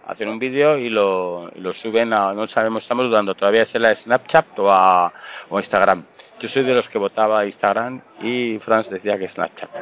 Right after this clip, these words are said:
Así que si lo veis, <laughs> sacarnos de las dudas. Bueno, pues, eh, este vídeo se cuelga y al día siguiente Víctor, eh, lo borra.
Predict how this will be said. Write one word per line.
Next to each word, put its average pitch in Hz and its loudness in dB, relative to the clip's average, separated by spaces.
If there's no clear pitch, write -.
Así 143 -8
que 110 4
si - -4
lo 98 2
veis, 131 2
<laughs> 185 -6
sacarnos 107 -2
de 104 -4
las 90 -4
dudas. 90 -8
Bueno, 117 2
pues, 104 2
eh, 104 4
este - -2
vídeo 107 2
se 98 -4
cuelga 117 4
y 107 0
al 92 -4
día 104 2
siguiente 120 -6
Víctor, 117 -2
eh, 95 -4
lo 92 -6
borra. 87 -2